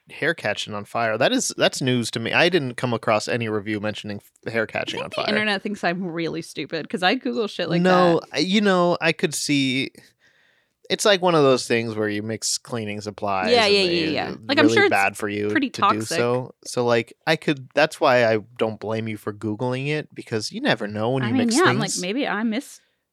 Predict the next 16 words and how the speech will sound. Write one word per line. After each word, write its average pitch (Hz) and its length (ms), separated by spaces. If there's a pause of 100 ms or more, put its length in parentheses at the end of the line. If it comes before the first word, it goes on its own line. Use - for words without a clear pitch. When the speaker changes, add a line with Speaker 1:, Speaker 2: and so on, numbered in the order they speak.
Speaker 2:
something. 175 480
Speaker 1:
But 123 140
yeah, 117 220
I 101 100
assume 120 360
heat 147 320
had 120 260
to 120 120
have 113 180
been 104 160
applied. 87 580
Speaker 2:
I 247 60
would 240 220
think 160 220
so. - 340 (680)
Speaker 1:
But 78 260